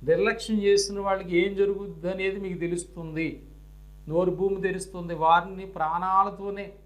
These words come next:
వారు వారు కలిగినంతా కూడా మింగేస్తారు. దీన్ని బట్టి మీకు ఏం తెలుస్తుంది అంటే, దేవుణ్ణి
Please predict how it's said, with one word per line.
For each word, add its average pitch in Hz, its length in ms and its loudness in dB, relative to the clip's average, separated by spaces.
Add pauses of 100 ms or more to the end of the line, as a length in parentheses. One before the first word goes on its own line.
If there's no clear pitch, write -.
(160)
వారు 165 320 8
వారు 202 200 2
కలిగినంతా 185 640 -8
కూడా 185 180 -4
మింగేస్తారు. 170 680 -6
దీన్ని 165 220 -10
బట్టి 170 220 -6
మీకు 170 180 -8
ఏం 165 140 -10
తెలుస్తుంది 160 400 -12
అంటే, 151 460 -6 (340)
దేవుణ్ణి 160 880 -4